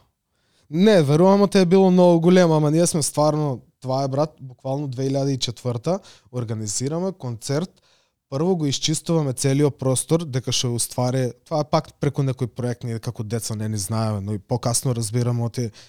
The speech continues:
е било мал-, поголема приказна него е, ќе ви организираме концерт, ама нема врска.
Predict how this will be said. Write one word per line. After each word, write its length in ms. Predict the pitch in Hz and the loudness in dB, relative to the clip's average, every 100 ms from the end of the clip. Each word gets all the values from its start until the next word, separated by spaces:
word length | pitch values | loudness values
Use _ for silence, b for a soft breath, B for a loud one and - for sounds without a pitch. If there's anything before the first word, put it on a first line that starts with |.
| b - | b -4
е 100 | 135 | -4
било 560 | 107 151 147 139 120 - | 2 4 6 4 2 0
мал-, 300 | 131 135 - - - _ | 0 0 -2 -16 -20 _
поголема 460 | 160 151 156 151 147 | 2 4 4 4 2
приказна 420 | 147 147 151 143 | 2 2 2 2
него 220 | 147 135 | 2 0
е, 160 | 143 139 | 0 0
ќе 160 | - 131 | 0 0
ви 160 | 127 | 2
организираме 640 | 117 120 120 110 131 127 120 | 2 0 0 2 2 0 -2
концерт, 440 | 131 127 185 190 | -4 0 0 2
ама 160 | 220 220 | 2 2
нема 220 | 233 226 | 2 0
врска. 400 | 214 208 - | 2 0 0